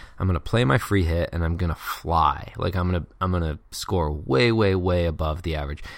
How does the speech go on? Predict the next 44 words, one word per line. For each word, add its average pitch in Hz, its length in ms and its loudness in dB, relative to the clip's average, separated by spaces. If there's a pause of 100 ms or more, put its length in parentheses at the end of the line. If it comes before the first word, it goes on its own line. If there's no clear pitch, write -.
(140)
And - 80 0
I 165 40 4
guess 170 180 2
I - 80 6
did. 107 260 4
I 80 100 2
sco-, - 260 -6
ended 120 200 0
up 110 80 0
scoring 95 240 0
twenty-three 90 460 0
points 85 300 -2
above 78 160 -2
the 76 100 -2
average. 73 300 -4
So 85 240 2 (360)
I, - 180 -2
I 107 100 4
should 104 160 0
probably 107 260 6
apologize 80 640 0
for 80 100 -8
being 76 220 -4
kinda 87 240 0
whiny 78 560 -2 (280)
about 85 320 2
what 78 120 -4
happened. 80 500 -2
In 101 100 0
terms 160 260 0
of 170 120 0
team 107 300 2
selection, 101 520 0
I 92 80 2
did 85 200 -2
quite 98 280 4
well. 85 320 4
I'm 82 300 -2
very 104 240 6
happy 101 300 4
with 90 100 2
my 90 140 0
Ederson 87 420 -2
pick, 87 220 -2